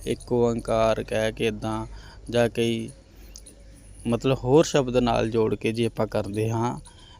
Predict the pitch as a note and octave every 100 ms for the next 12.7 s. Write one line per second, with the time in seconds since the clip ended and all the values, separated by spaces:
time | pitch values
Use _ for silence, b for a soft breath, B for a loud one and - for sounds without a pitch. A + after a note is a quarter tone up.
0 | - - C#3 D3+ D#3+ D#3 D3 D3 D3+ B2+
1 | C3+ D3+ D#3+ F#3 E3+ D3+ C#3 C#3 C#3 C3
2 | B2 B2+ B2+ B2+ A#2+ A#2+ - B2 B2 C#3
3 | B2+ - B2+ B2+ B2+ A#2+ B B B -
4 | B2 B2 A#2+ A#2+ B2+ B2+ B2+ - A#2+ A#2+
5 | A#2+ A2+ A2+ A#2+ A#2+ B2 - C3+ C3 C3
6 | A#2 A2+ A#2 A#2 A2+ A2 A2+ A2+ A#2 C3+
7 | C3 B2 - A#2+ A2+ A2+ B2 C3+ C3+ B2+
8 | A2+ - A2+ A2 A2+ A#2 A2 A#2+ A#2 B2+
9 | C#3+ B B B B B B2+ C3 D3+ D#3
10 | C#3+ C#3 A#2+ A#2+ A#2 A#2+ A2+ A#2 - C3
11 | - C3 B2 B2 C3 C#3 B2+ G#2+ A#2+ B2
12 | A2+ G#2+ - A2 A2 G#2 B2